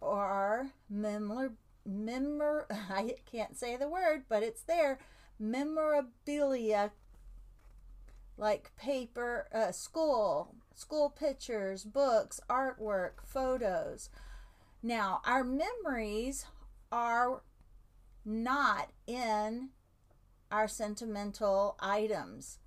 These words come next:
They are within us, not within our things. So there are things that we can do to keep the memories without keeping the items. Now, you can store a few select items in a memory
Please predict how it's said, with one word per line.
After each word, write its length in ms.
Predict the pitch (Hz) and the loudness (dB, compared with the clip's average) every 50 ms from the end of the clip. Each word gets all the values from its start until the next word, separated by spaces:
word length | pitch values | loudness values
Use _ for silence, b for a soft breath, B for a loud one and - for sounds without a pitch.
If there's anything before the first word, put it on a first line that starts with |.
| b b b b b b - 185 165 | b b b b b b -18 -6 2
They 340 | - 214 214 226 233 247 247 | 6 6 8 8 6 4 2
are 180 | - 226 233 233 | 0 0 0 0
within 440 | 220 226 220 208 226 214 214 220 - - | 0 0 0 0 0 0 0 -2 -2 0
us, 520 | 196 214 220 175 - - - - - - - - - - - - - - - _ - - | 4 6 6 6 4 2 -4 -10 -14 -14 -18 -20 -20 -20 -20 -20 -20 -20 -20 _ -12 -8
not 600 | 190 196 202 202 208 214 214 220 233 240 226 - | -6 -2 2 4 6 6 6 6 4 2 0 -2
within 420 | 226 247 269 240 220 208 202 196 | -2 0 0 0 0 0 0 0
our 200 | 196 190 196 214 | -2 -2 -2 -4
things. 720 | 208 - - 339 370 339 254 170 - - - - - b b b b b b b - | -2 0 2 4 4 4 2 -2 -6 -10 -14 -14 -14 b b b b b b b -18
So 540 | - - - - 349 311 226 196 165 170 190 | -14 -6 2 6 8 8 8 8 6 2 0
there 220 | 220 240 240 240 | 0 2 4 4
are 180 | 240 240 240 220 | 6 4 4 2
things 480 | 214 - - 269 277 285 285 320 320 - | -2 -4 -2 -2 -2 0 -2 -4 -2 -2
that 160 | 330 277 - | -2 -2 -2
we 200 | 254 262 262 254 | -2 -2 -4 -4
can 320 | - - 302 311 311 294 | -4 -4 -4 -2 -2 -2
do 600 | 240 220 220 208 196 190 190 190 196 214 262 262 b b b b b b b b - | -2 0 0 2 2 2 0 0 0 -2 -4 -6 b b b b b b b b -10
to 120 | - 254 | -10 -10
keep 440 | 226 - - - 302 302 311 302 - | -10 -10 -8 -4 -4 -4 -4 -4 -6
the 120 | - 339 339 | -4 -4 -2
memories 760 | 320 277 240 220 208 196 202 202 208 208 240 262 262 - | 0 0 0 0 0 -2 -2 -2 -2 -2 -4 -4 -6 -2
without 560 | - 277 269 262 226 214 214 240 262 262 - - | 0 0 0 0 0 0 0 0 0 -2 -4 -10
keeping 440 | - 254 226 214 - 214 208 220 | -10 -10 -8 -6 -4 -4 -4 -2
the 180 | 220 254 269 277 - | -4 -4 -6 -2 0
items. 680 | - 339 392 392 294 190 - - - - - - - b b b b b b b - | 0 0 2 0 -2 -4 -4 -6 -8 -10 -14 -14 -16 b b b b b b b -8
Now, 220 | 226 226 226 220 | -4 -2 0 0
you 200 | 214 214 220 247 | 0 0 -2 -4
can 180 | 247 - 262 262 | -2 -2 -2 -2
store 420 | 262 - - - 330 381 403 392 | -4 -4 -6 -2 0 0 2 2
a 100 | 392 339 | 2 2
few 420 | 320 - - - 294 311 330 349 370 | 0 0 -4 -8 -6 -4 -4 -4 -6
select 520 | 359 - - 359 339 294 262 269 269 - - | -6 -6 -4 0 2 4 4 2 0 -2 -2
items 460 | - 220 220 220 233 240 247 240 233 | 2 2 2 2 0 -4 -4 -6 -6
in 160 | - - 226 | -4 -4 -2
a 80 | 247 262 | 0 0
memory 800 | 262 254 254 269 285 285 285 262 240 208 202 196 196 190 233 | 0 0 0 0 0 0 0 0 0 0 -2 -2 -4 -6 -8